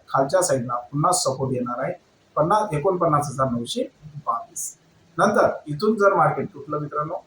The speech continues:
तर एकोणपन्नास हजार सातशे वीस यायला जास्त वेळ लागणार नाही. तर पहिला आपला आराध्य सॉफ्टवेअरची फर्स्ट टार्गेट राहणार आहे एकोणपन्नास हजार सातशे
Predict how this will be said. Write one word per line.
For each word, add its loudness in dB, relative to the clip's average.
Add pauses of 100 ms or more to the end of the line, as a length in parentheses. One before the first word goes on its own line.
(180)
तर -4
एकोणपन्नास -2
हजार 0
सातशे -4
वीस 0
यायला 2 (200)
जास्त 0
वेळ -4
लागणार -2 (480)
नाही. -4 (440)
तर -10
पहिला 2
आपला 6
आराध्य 2
सॉफ्टवेअरची -6 (140)
फर्स्ट 0 (300)
टार्गेट 2
राहणार 2
आहे -14
एकोणपन्नास 2
हजार 0
सातशे -8